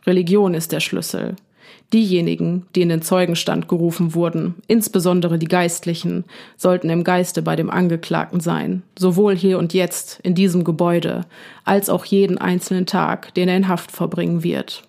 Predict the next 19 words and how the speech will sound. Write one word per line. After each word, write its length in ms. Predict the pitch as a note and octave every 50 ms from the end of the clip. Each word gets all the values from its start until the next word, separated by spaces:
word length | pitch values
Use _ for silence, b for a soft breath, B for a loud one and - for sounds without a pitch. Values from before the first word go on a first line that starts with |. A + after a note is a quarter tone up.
| _ _ _ _
Und 160 | F#3+ F#3 F#3
nicht 200 | F#3+ G3 G3 - -
zuletzt 560 | G#3 G3+ F#3 F3 F3 - - - - - -
an 100 | F#3 F3+
dem 220 | D#3+ F#3+ F#3 F#3
Tag, 520 | F3 - F#3+ E3+ - - - - - - -
an 160 | - - F#3 F3
dem 160 | F#3+ F#3+ G3
er 60 | F3+
das 180 | F3+ F3+ - -
bittere 420 | - G3 G3 - G#3 G3 G3 F#3+
Wiedersehen 680 | F3+ G3 F#3+ F#3 F3 E3+ D#3 D#3+ D#3 - - D#3+ F3+ F3+
mit 160 | F3+ F#3 F3 -
seinen 240 | - F3+ F3 F3
fünf 400 | F3 - - G3+ G3 F#3+ F#3+ -
mutterlosen 640 | - F3 E3 E3 - E3+ E3+ E3+ E3 E3+ E3 E3+ F3+
Kindern 420 | E3+ - F#3 D#3+ D#3 D3+ D3+ D#3 -
ertragen 560 | - E3+ - - - D#3 C#3+ - - - -
muss. 380 | - - - - - - -